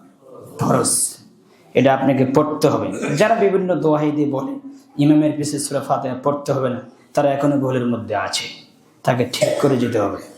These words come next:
তাকে ঠিক করতে হবে। কারণ এক জমা আপনাকে আমি বলেছি, আপনি এটা নিয়ে একটু বাড়াবাড়ি করেছেন। আমি কি বলেছি জুমার খুতবায়, আপনাদের ভালো করে স্মরণ করেন, আমি কি বলেছি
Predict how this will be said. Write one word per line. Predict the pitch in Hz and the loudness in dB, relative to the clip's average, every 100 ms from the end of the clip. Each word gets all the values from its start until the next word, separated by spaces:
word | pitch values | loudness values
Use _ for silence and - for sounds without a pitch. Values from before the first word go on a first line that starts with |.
| - | -2
তাকে | 151 127 107 | 0 0 -2
ঠিক | - 101 - | -2 -2 0
করতে | 147 147 139 | 0 2 0
হবে। | 110 98 - - _ _ _ _ _ - | 0 -4 -10 -18 _ _ _ _ _ 0
কারণ | 143 123 117 - - - - - - | 2 2 -2 -4 -8 -16 -20 -2 2
এক | 226 202 | 2 4
জমা | 233 240 | 2 2
আপনাকে | 220 220 226 214 | 2 -2 -2 -2
আমি | 208 | -2
বলেছি, | 160 175 175 170 151 | 0 2 0 2 2
আপনি | 147 - 170 | 2 0 -4
এটা | 165 | -2
নিয়ে | 160 156 | -2 -2
একটু | 156 | 0
বাড়াবাড়ি | 143 139 143 139 | 2 2 0 -4
করেছেন। | 135 139 135 - - - - _ _ _ _ - | -6 -6 -6 -6 -10 -16 -20 _ _ _ _ -2
আমি | 156 196 | -2 0
কি | 196 | 0
বলেছি | 170 160 185 226 202 165 | 2 2 2 -2 -4 -8
জুমার | 151 165 | -4 -4
খুতবায়, | - 170 147 143 143 | -4 -10 -6 -2 -2
আপনাদের | 143 - 156 147 | -2 -4 -2 0
ভালো | 139 156 | 0 0
করে | 170 165 | 0 -2
স্মরণ | - 151 151 | -4 -2 -2
করেন, | 143 | 2
আমি | 151 | 0
কি | 151 147 | 2 -2
বলেছি | 127 147 170 160 - - | 0 2 2 2 0 -2